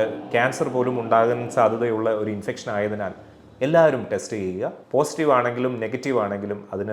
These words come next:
നമുക്ക് പരിഹാരങ്ങളുണ്ട്. നെഗറ്റീവ് ആണെങ്കിൽ, ഹെപ്പറ്റൈറ്റിസ് ബി നെഗറ്റീവ് ആണെങ്കിൽ വാക്സിനേറ്റഡ് ചെയ്തിട്ടില്ലാത്ത ആൾക്കാർ വാക്സിൻ എടുക്കുക. ബി പോസിറ്റീവ് ആണെങ്കിൽ ചികിത്സ എടുക്കുക. സിയുടെ കാര്യത്തിൽ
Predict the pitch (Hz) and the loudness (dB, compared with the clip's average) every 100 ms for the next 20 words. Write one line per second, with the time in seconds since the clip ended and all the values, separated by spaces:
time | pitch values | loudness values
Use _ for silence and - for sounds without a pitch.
0 | 104 101 101 95 98 101 107 104 98 92 | -4 -4 -6 -4 -4 -2 -2 -2 -6 -6
1 | 147 - - 113 120 165 170 139 135 131 | -8 -12 -10 -6 -2 0 4 4 4 0
2 | 123 - 120 123 123 - - - 113 131 | -2 0 -2 -2 -8 -14 -20 -12 -6 -4
3 | 120 113 127 123 113 127 202 135 110 110 | -4 -6 -4 -4 -4 -6 -8 -2 0 0
4 | 135 127 127 127 - - - _ - 131 | -2 -4 -4 -8 -10 -20 -20 _ 0 4
5 | 202 165 147 123 117 104 107 104 - 95 | 4 4 4 4 2 2 2 0 0 -4
6 | 92 95 123 107 104 120 135 185 - - | -4 -4 -6 -4 -4 -4 -6 -6 -18 -20
7 | _ - 107 113 107 104 - 110 104 107 | _ -10 -6 0 0 0 -2 -4 -2 -4
8 | 98 110 101 101 113 101 101 123 143 - | -6 -8 -8 -2 -2 -2 -4 -4 -4 -8
9 | - - _ _ - 160 175 170 131 127 | -20 -20 _ _ -4 2 4 6 6 4
10 | - | -2